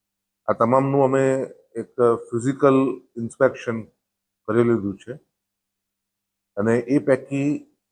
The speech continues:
લગભગ સાત જેટલા પુલ એવા છે જે અમને હાલમાં થોડાક એમાં નબળા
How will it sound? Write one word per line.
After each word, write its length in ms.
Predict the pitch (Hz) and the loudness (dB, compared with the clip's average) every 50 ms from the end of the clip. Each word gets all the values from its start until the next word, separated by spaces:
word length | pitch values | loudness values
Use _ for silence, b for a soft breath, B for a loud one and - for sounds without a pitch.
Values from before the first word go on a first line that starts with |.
| _ _ - | _ _ -4
લગભગ 480 | 120 117 110 107 135 135 113 - - _ _ _ _ _ _ | -4 -4 0 0 0 0 0 -2 -12 _ _ _ _ _ _
સાત 500 | - - - 120 131 160 156 - - - | -16 -2 2 4 4 4 2 0 -6 -6
જેટલા 280 | 120 135 131 127 139 135 | -6 -6 -2 2 2 2
પુલ 360 | 131 - - 127 131 131 120 | 2 0 -6 -6 -4 -2 0
એવા 200 | 110 107 117 120 | 0 2 2 2
છે 320 | 117 - - 120 107 98 90 - _ _ _ _ _ _ _ _ _ _ _ _ _ _ _ | 0 -2 -4 -4 -4 -4 -8 -12 _ _ _ _ _ _ _ _ _ _ _ _ _ _ _
જે 100 | 123 131 | 4 4
અમને 480 | 127 123 123 120 120 120 123 123 123 127 - - - | 6 4 2 2 2 4 4 4 2 0 -4 -6 -2
હાલમાં 340 | 104 107 110 113 117 120 117 | 0 0 0 0 0 -2 -2
થોડાક 420 | 117 - - 117 117 120 120 117 | -2 -4 -2 2 4 4 4 2
એમાં 180 | 113 107 113 113 | -2 -2 -2 -2
નબળા 540 | 107 104 98 107 110 110 110 107 104 - | -2 -2 2 4 4 4 4 4 0 -6